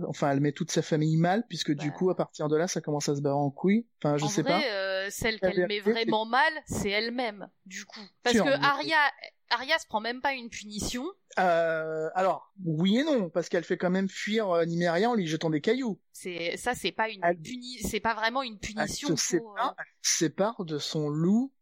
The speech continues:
Speaker 2: Elle se
Speaker 1: personnel.
Speaker 2: sépare de son
Speaker 1: Elle
Speaker 2: loup parce
Speaker 1: s'arrache
Speaker 2: que,
Speaker 1: elle-
Speaker 2: parce que, parce que la vraie punition qu'on lui destine, c'est de tuer Nymeria.
Speaker 1: Bah,
Speaker 2: C'est
Speaker 1: métaphoriquement, elle tue Nymeria aussi.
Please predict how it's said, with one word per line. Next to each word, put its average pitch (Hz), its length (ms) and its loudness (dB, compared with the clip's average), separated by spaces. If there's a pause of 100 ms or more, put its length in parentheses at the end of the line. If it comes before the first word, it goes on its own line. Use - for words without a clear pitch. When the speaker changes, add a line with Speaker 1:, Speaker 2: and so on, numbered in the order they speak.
Speaker 2:
Elle 214 180 0
se 139 80 -4
Speaker 1:
personnel. 254 240 2
Speaker 2:
sépare 302 240 0
de 233 120 -2
son 214 320 -10
Speaker 1:
Elle - 60 2
Speaker 2:
loup 403 180 0
parce - 260 2
Speaker 1:
s'arrache 247 180 -2
Speaker 2:
que, 330 40 4 (140)
Speaker 1:
elle- 190 140 4
Speaker 2:
parce 196 180 4
que, 247 120 -8 (260)
parce 254 180 2
que - 80 -4 (100)
la 208 120 4
vraie 220 220 -2
punition 240 520 -4
qu'on 220 180 -6
lui 190 160 -6
destine, 214 380 0 (320)
c'est 339 340 2
de 226 160 -6
tuer 320 320 -2
Nymeria. 302 540 -2 (160)
Speaker 1:
Bah, 139 440 0
Speaker 2:
C'est 151 60 -2
Speaker 1:
métaphoriquement, 165 800 0
elle 180 180 0
tue 240 200 -2
Nymeria 170 480 2
aussi. 214 420 -2